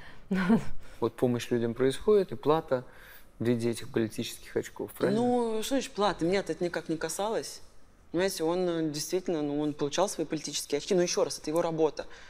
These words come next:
Speaker 1: Ну, конечно, вот именно, вот именно, каждый выполнял свою часть работы.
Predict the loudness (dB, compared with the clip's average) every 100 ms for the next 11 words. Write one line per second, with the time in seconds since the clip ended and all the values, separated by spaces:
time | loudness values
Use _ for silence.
0 | -20 -20 -20 -20 -12 -4 -2 0 0 2
1 | 0 -2 -4 -4 0 4 6 8 6 4
2 | 0 -2 2 6 8 8 4 6 8 8
3 | 6 6 8 8 8 6 4 0 2 2
4 | 4 2 4 2 2 4 0 0